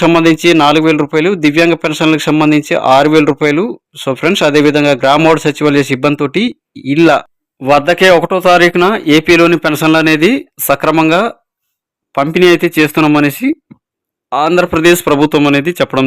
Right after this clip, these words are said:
జరుగుతుంది. So ఫ్రెండ్స్, ఏపీలో పెన్షన్లకు సంబంధించిన తనిఖీలు అనేది ఈ విధంగా జరుగుతున్నాయి.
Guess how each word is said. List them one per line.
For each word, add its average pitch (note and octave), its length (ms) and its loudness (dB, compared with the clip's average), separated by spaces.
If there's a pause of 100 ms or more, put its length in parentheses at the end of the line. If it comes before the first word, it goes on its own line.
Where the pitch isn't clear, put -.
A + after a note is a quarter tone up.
జరుగుతుంది. C3 380 -2 (200)
So - 80 -6 (100)
ఫ్రెండ్స్, D#3+ 240 -6 (160)
ఏపీలో G#3 280 0 (100)
పెన్షన్లకు F3 440 0
సంబంధించిన D#3 540 0 (140)
తనిఖీలు C#3+ 380 0
అనేది C#3+ 280 0 (300)
ఈ B2+ 120 0
విధంగా C3+ 280 0 (100)
జరుగుతున్నాయి. B2 460 -2